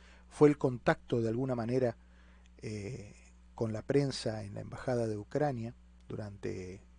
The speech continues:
varios meses. Y creo que es un periodo razonable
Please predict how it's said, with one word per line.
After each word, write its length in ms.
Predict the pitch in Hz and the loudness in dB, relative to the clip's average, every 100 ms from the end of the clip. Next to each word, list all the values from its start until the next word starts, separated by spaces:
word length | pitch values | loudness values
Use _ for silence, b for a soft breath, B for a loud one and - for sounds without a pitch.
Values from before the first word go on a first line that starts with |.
| - | -10
varios 360 | 110 147 127 - | 0 2 2 -4
meses. 480 | 110 - 110 - - - - - b b b b b b b - | -10 -10 -12 -14 -20 -20 -20 -20 b b b b b b b -8
Y 100 | 165 | -2
creo 240 | - 254 262 | 2 4 4
que 360 | 113 110 226 | 2 2 2
es 140 | 214 - | 0 0
un 140 | 208 | -2
periodo 800 | - 180 190 196 185 165 147 135 - - - - - - - - - | 4 4 6 6 8 8 6 4 -4 -20 -20 -20 -20 -20 -20 -20 -6
razonable 840 | - 143 - 151 151 170 135 123 | 2 4 4 2 4 6 4 2